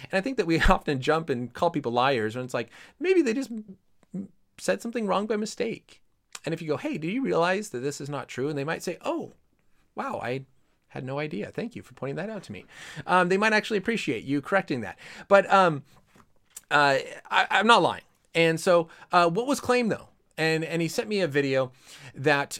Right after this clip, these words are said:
uh, pretty much made claims that went against what I said in the video. Now, there's three things that I suggest,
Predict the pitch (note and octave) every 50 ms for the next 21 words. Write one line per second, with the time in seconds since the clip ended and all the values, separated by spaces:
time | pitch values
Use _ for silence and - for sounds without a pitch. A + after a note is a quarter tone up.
0 | - - C#3+ B2+ B2+ B2 A#2+ - A3+ A#3+ G#3+ - C3+ - D3 D3+ D#3 D3 - -
1 | - B2+ G2+ G#2 G#2 A2+ C#3 D3 C#3 - A#2+ B2 A#2+ B2 A2 - A2+ A2+ A2 A2+
2 | A2+ - - B2+ B2 G#2+ - A2 G2+ G2+ G2 - - - - - - A#2 A2 G#2
3 | G2 F2+ - - _ _ - D2 A#1+ B1 - - - - - - - C#2 F2+ A#2
4 | D3+ G3 A3 - - - - _ - E3 F3+ F3 E3 F3+ F#3+ F3+ F#3 - A3+ B3+
5 | C#4 C4+ C4 B3+ A3 G3+ G3+ G3 F3 F#3 F3 F3 F3 D#3+ - G#3+ D#3 - A2 F#2
6 | A2+ D3 F#3+ - - - - - -